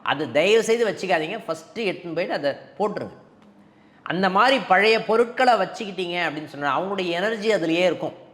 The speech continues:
இதெல்லாமே வந்து பழைய பொருட்கள் எல்லாமே வந்து பார்த்திங்கன்னா, இங்க யார் இருக்காங்களோ அந்த பெண்ணுக்கு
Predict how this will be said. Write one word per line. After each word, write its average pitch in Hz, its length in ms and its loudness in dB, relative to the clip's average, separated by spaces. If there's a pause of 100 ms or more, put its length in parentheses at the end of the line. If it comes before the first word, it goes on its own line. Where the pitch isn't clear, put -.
(140)
இதெல்லாமே 226 800 0
வந்து 214 180 -4
பழைய 202 380 0
பொருட்கள் 208 360 -6
எல்லாமே 175 500 -2
வந்து 185 200 -4
பார்த்திங்கன்னா, 135 460 -6 (520)
இங்க 165 180 -2
யார் 208 540 4
இருக்காங்களோ 170 480 0
அந்த 151 220 -2
பெண்ணுக்கு 175 840 -2